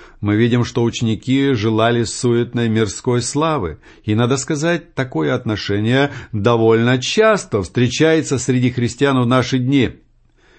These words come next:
И что особенно печально, даже среди служителей.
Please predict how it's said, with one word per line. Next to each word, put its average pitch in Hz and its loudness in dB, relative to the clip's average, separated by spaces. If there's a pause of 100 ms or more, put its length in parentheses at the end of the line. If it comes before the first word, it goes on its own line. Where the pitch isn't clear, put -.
(440)
И 98 -2
что 107 0
особенно 170 -2
печально, 110 -2 (120)
даже 143 -2
среди 104 -4
служителей. 98 -4